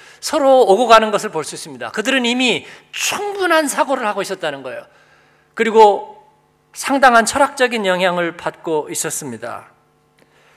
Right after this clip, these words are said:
그렇다면 무엇인가? 서론 그만하고 바로 핵심으로 들어가겠습니다. 실질적으로 우리 안에서 누가 주인이냐 하는 문제라고 저는 그렇게 생각합니다. 이것이 성경과 복음의 진단이에요.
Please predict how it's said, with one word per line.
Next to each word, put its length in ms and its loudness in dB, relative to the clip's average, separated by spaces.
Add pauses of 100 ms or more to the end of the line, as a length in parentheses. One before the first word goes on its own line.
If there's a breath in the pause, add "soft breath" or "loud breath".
(580 soft breath)
그렇다면 480 2
무엇인가? 680 -4 (320)
서론 380 -2
그만하고 580 2
바로 540 4
핵심으로 460 -4
들어가겠습니다. 800 -4 (600 loud breath)
실질적으로 720 2
우리 300 4
안에서 560 6
누가 300 6
주인이냐 520 6
하는 180 4
문제라고 500 4
저는 320 -2
그렇게 260 -6
생각합니다. 680 -14 (1000)
이것이 580 -4
성경과 800 2
복음의 520 2
진단이에요. 560 -6